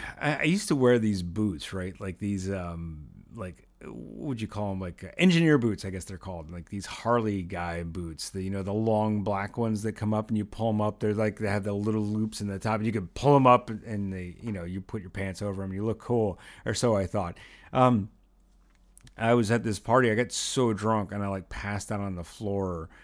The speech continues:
and everybody's just, like, playing my guitar and stuff. 'Cause I was, I was inexperienced. I had no idea that, like, drinking beer after beer would really mess me up, and it did.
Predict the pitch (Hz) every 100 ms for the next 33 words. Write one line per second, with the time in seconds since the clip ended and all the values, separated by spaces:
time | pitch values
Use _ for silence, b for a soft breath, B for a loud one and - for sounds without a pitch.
0 | b 117 117 107 107 104 92 98 90 90
1 | 82 - 95 90 85 82 87 85 82 78
2 | B B B 220 226 202 139 131 104 113
3 | 110 98 104 _ _ _ - 139 120 -
4 | 139 147 92 - 104 98 117 110 120 117
5 | 113 117 104 95 92 104 95 90 107 104
6 | 104 95 95 101 98 87 92 110 127 95
7 | 90 85 87 101 95 87 87 - 98 113
8 | 104 - 110 131 190 110 139 120 98